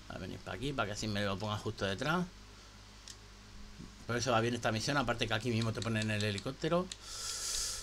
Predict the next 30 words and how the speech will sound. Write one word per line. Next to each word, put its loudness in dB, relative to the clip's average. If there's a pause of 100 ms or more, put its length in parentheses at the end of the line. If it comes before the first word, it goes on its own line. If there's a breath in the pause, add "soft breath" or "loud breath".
(260 loud breath)
No 10
sé, 8
chicos, 6 (160)
pero 4 (3000 loud breath)
me 2
voy 12
a 12
pillar 4
uno 6
de 10
los 10
primeros 6
que 6
había 8
en 6
el 6
Sabas. 10
O -4
sea, 0
ya 4
no 6
voy 8
a 8
pillarme 6
ni 8
el 4
del 8
Kosaka, 8
el 10
Sparrow, 8